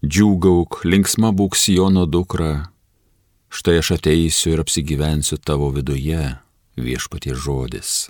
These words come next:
Daugel tautų tą dieną dėsis prie Viešpaties ir bus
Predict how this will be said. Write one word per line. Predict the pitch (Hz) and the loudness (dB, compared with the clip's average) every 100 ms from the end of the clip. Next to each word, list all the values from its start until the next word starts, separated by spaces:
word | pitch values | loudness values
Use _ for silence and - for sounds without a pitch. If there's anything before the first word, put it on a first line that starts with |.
| _ _ _ _ _ - | _ _ _ _ _ 2
Daugel | 95 110 117 101 | 4 4 2 2
tautų | 110 101 104 104 104 | 0 2 0 0 2
tą | 95 | 2
dieną | 92 95 92 80 | 4 6 4 4
dėsis | 90 90 82 - | 2 2 -6 0
prie | 82 | 0
Viešpaties | 71 76 - - 71 76 67 - - - _ | 2 0 -2 -6 -6 -6 -6 -6 -8 -8 _
ir | 78 76 | -2 -2
bus | 67 90 - - - | 0 -2 -2 -8 -8